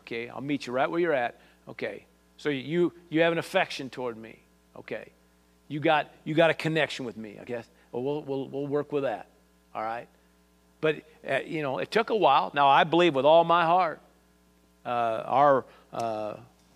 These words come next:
brother Peter here, he got, he got with it, and the boy was all in. And before it was too long, man, this boy was, was going after it, praise God. He had a little setback there, but he took off, and I guarantee you that man was all in, was willing to lay down his life, uh, for his master.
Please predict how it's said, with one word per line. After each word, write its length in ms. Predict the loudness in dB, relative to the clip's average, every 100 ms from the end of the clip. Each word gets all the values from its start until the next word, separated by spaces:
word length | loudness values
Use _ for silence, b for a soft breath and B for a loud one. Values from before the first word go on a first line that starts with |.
| _ -2
brother 280 | 0 0
Peter 320 | -2 -2 -2 0
here, 280 | -2 -2 B B
he 200 | -10 -6
got, 320 | 2 4 4 0
he 140 | -8 2
got 260 | 4 4
with 220 | 4 2 0
it, 180 | -6 _ _ -14
and 80 | -10
the 60 |
boy 260 | 2 6 6
was 160 | 6
all 280 | 6 6 6
in. 220 | 4 0
And 80 | -4 b b b b
before 300 | -16 -4 0
it 20 | 0
was 80 |
too 160 | 0 2
long, 280 | 6 6 6
man, 160 | 2
this 120 | 0 -2
boy 260 | 4 4
was, 300 | 4 -2 -10 b b -12
was 160 | -2
going 260 | 4 6 6
after 320 | 2 2 -2
it, 140 | -2
praise 260 | 0 0 2
God. 300 | 2 4 4
He 40 |
had 100 | 2
a 20 | 2
little 180 | 2
setback 580 | 2 0 2 2 2 2
there, 300 | 2 2 0 B B -2
but 320 | 2 2 -2 -12
he 300 | -6 -6 -2
took 240 | -2 4
off, 320 | 6 6 4
and 120 | 0
I 60 | -4
guarantee 520 | 2 2 2 0 0
you 100 | 4
that 180 | 4 4
man 220 | 0 -2
was 120 | 0
all 280 | 4 4 4
in, 140 | 0 -4
was 100 | -4
willing 240 | -2 -2
to 60 | 0
lay 200 | 2 2
down 220 | 2 0
his 160 | -2
life, 420 | 2 2 2 -6 _ _ _ _
uh, 180 | -10 -10
for 180 | -6 -6
his 140 | -6
master. 480 | -6 -6 -8 -12 -16